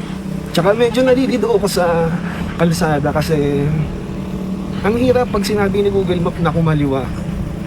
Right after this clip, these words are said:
Kasi grid yung kalsada nila, so alam mo yun, puro intersection, ah, kabilaan. Kaya hindi ko malaman kung saan banda niya ako pinapaliko. Pero ayun, hindi naman ako naligaw, buti naman.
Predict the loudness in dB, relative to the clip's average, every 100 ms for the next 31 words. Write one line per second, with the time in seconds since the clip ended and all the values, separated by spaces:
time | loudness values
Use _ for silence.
0 | -2 0 2 2 2 2 0 0 0 2
1 | 2 2 0 -2 -2 -2 -2 0 0 2
2 | 2 2 2 0 2 2 2 2 0 -2
3 | -4 -4 -4 -4 -2 0 2 2 2 2
4 | 2 4 4 2 2 2 2 2 2 0
5 | 0 2 2 2 2 0 0 0 2 2
6 | 0 0 0 0 0 0 0 0 -2 -4
7 | -4 0 0 2 2 2 2 2 2 2
8 | 0 -2 -2 -4 -6 -6 -4 -2 2 2
9 | 2 2 2 2 0 0 0 0 0 0
10 | 0 0 0 0 0 0 0 -2 -4 -6
11 | -4 -2 0 2 2 0 0 0 -2 0
12 | 0 2 2 0 0 0 0 0 0 -2
13 | -2 -2 0 0 0 0 0